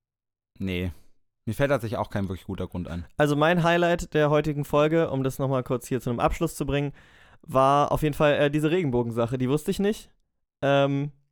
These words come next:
Speaker 2: und ich find's immer, äh, ich find diese Dinge dann doch immer sehr interessant, die zu erfahren, äh,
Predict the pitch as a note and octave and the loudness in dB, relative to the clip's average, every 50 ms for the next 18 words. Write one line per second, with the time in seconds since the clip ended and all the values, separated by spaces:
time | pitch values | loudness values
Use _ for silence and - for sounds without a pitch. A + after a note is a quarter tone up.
0 | _ _ _ _ _ _ _ _ _ - - _ _ - C#3 C#3 C#3+ - F#3 F3 | _ _ _ _ _ _ _ _ _ -18 -18 _ _ 0 0 0 0 0 -2 -2
1 | - E3 D#3+ D#3 D#3 D3+ C#3+ - - C3 C3+ C3+ C3+ C3 C3+ - E3+ D#3+ F#3+ F#3 | 0 2 2 4 4 4 2 0 0 0 0 2 2 0 -2 -2 -4 -4 -2 -2
2 | F3+ D3+ D#3 D3 D3 C#3+ C#3 C3 C#3+ C#3+ D#3 C#3+ C3+ C3 C3+ C3+ C3 B2 - C3 | -2 0 2 2 2 2 2 2 0 0 0 0 0 0 0 -2 -2 -4 -6 -6
3 | - C#3 C#3 C3+ C3+ - - B2 B2 - - C3 B2+ B2 A#2 - - G2 | -4 -4 -4 -4 -6 -4 -4 -4 -2 -2 -2 -2 -4 -4 -6 -8 -12 -12